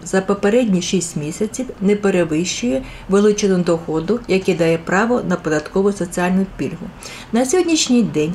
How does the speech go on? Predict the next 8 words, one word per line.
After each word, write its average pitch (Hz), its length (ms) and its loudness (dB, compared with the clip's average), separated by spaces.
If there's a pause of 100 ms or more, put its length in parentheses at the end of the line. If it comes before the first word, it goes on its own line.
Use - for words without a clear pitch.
(140)
цей 208 180 2
розмір 294 360 2
становить 269 560 0 (100)
одна 185 200 0
тисяча 190 400 0
сімсот 185 520 0
десять 202 320 0
гривень. 139 360 -4